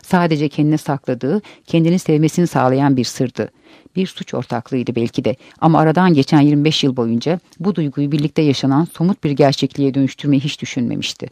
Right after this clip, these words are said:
Bulundukları yerler, karşılıklı konumları, yirmi beş yılın insanları savurduğu iklimler düşünülürse, Arın Murat'ın aklının ucundan bile geçirmeyeceği bir şeydi bu. Ama şimdi yirmi beş yıl önce ayrıldığı kadını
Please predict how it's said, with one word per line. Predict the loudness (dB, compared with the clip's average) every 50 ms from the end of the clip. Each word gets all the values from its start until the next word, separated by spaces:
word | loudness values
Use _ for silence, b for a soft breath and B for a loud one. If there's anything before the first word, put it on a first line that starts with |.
| b b b b b b b -4
Bulundukları | 0 2 2 2 2 2 2 2 4
yerler, | 4 4 4 4 4 2 0 -2
karşılıklı | -4 -6 -4 0 2 2 2 2 -2 -6 -6 -6 -10 -8
konumları, | -4 -2 -2 0 0 0 -2 -2 -4 -6 -6 -4
yirmi | -2 0 0 2 2
beş | 0 0 0 -2 -2
yılın | 0 0
insanları | 2 0 0 0 0 -2 0 0 0 -2
savurduğu | -4 -4 -4 -4 -4 -4 -4 -4 -6 -6
iklimler | -6 -8 -12 -6 -4 -2 0 2 0 0 -2
düşünülürse, | -4 -6 -2 -2 0 0 0 -2 -4 -4 -6 -6 -6 B B B B B B B B B B -6
Arın | -4 -2 -2 0 0
Murat'ın | 0 -2 -2 -4 -4 -4 -4
aklının | -4 -6 _ 0 0 0 2
ucundan | 0 0 2 2 2 4 4 6 6
bile | 6 6 6
geçirmeyeceği | 4 2 0 2 2 2 2 2 0 -2 -4 -2 -2
bir | -4
şeydi | -6 -4 -4 -4 -4 -4 -6 -6
bu. | -6 -8 -8 b b b b b b
Ama | 0 0 0
şimdi | 0 -2 -2 -2 -2 -2 0 -2 -6 -6 b b b b
yirmi | -2 0 0 2 0
beş | 0 0 -2 -4 -6
yıl | -4 -2
önce | 0 0 0 0 -2
ayrıldığı | -2 0 0 0 0 0 -2 -2
kadını | 0 -2 -2 0 0 0 -2